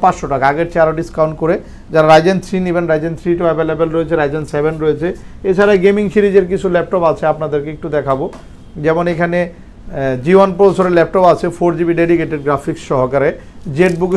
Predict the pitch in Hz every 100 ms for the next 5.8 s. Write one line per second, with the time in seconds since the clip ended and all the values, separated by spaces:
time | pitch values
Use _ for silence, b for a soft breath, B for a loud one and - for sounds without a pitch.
0 | 180 - 220 196 165 - 123 120 - -
1 | B B B B 143 185 180 202 208 -
2 | 226 220 220 - 190 226 226 208 220 214
3 | 208 202 208 214 196 170 180 180 170 160
4 | 160 233 B B - 175 180 202 180 202
5 | 202 196 190 180 180 196 185 185